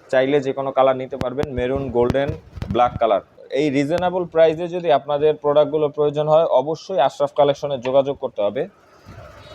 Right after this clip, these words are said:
তবে, তবে, তবে যদি কোয়ালিটিফুল কাজের জন্য হয়, আমাদেরকে নক দেবেন। আমাদের ডিজাইন থেকে শুরু করে প্রিন্টের কোয়ালিটি, প্রোডাক্টের কোয়ালিটি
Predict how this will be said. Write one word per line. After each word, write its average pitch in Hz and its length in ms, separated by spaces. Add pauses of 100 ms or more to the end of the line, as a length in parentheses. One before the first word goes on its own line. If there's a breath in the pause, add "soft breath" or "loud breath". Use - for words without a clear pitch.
(180)
তবে, 156 280
তবে, 165 280
তবে 147 300
যদি 143 460
কোয়ালিটিফুল 156 600
কাজের 151 340
জন্য 160 220
হয়, 147 220
আমাদেরকে 139 480
নক 123 240
দেবেন। 113 260 (280)
আমাদের 147 460
ডিজাইন 160 380
থেকে 175 260
শুরু 175 320
করে 175 380
প্রিন্টের 170 560
কোয়ালিটি, 151 540
প্রোডাক্টের 156 560
কোয়ালিটি 139 520